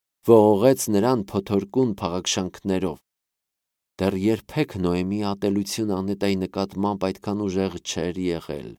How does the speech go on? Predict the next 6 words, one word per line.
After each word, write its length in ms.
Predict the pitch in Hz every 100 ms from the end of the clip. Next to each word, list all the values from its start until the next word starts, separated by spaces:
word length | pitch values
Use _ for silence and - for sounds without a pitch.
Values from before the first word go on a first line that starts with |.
| _ _ _ _ -
Վերջապես 520 | 110 - 110 113 101
նա 120 | 113
հանձնվեց։ 720 | 104 104 98 104 98 - - - _ _ _ _ _ _
Բայց 200 | 90 87
հանձնվեց 600 | 98 92 82 80 107 160 -
արդյոք։ 580 | 190 185 - - -